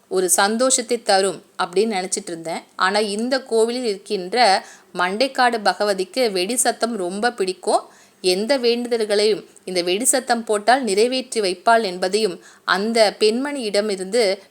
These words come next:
நான் கற்றுக்கொண்டேன். நீங்களும் இந்த கோவிலுக்கு சென்று உங்களுடைய வேண்டுதல்களை வைத்து வழிபாடு செய்யுங்கள். நிச்சயமாக உங்களுடைய வெடி சத்தம் கேட்டு அன்னை நிச்சயமாக அதற்கு நல்ல பலன்களை தருவாள்.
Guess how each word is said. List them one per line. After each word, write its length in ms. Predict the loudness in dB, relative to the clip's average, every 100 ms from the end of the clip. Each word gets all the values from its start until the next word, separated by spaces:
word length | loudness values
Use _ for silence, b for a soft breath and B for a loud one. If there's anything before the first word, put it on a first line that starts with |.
| -8
நான் 180 | -6 -2
கற்றுக்கொண்டேன். 680 | -2 -2 -10 -8 -10 -12 -14 _
நீங்களும் 680 | -8 -4 -2 0 -2 -4 B B
இந்த 240 | -10 -6 -2
கோவிலுக்கு 520 | 2 2 2 -2 -2
சென்று 500 | 0 0 -2 -2 -4 b b
உங்களுடைய 600 | -6 -4 -2 -2 0 -2
வேண்டுதல்களை 600 | 0 0 0 -2 -4 -4
வைத்து 520 | -4 -6 0 0 0 -2
வழிபாடு 500 | 0 0 4 2 4
செய்யுங்கள். 540 | 0 0 -2 -2 -2 B B -10
நிச்சயமாக 920 | -8 -2 0 0 0 0 2 2 0 _
உங்களுடைய 600 | -8 -4 -2 -2 0 0
வெடி 220 | 0 -2
சத்தம் 440 | 0 -2 -2 -4 -2
கேட்டு 340 | -2 -2 0
அன்னை 340 | 0 0 -2 -4
நிச்சயமாக 800 | -6 -6 -6 -2 -2 0 -2 -2 B B
அதற்கு 460 | -2 0 -2 -2 -2
நல்ல 440 | 2 2 2 0
பலன்களை 460 | 0 -2 -2 -4 -4
தருவாள். 460 | -4 -2 0 0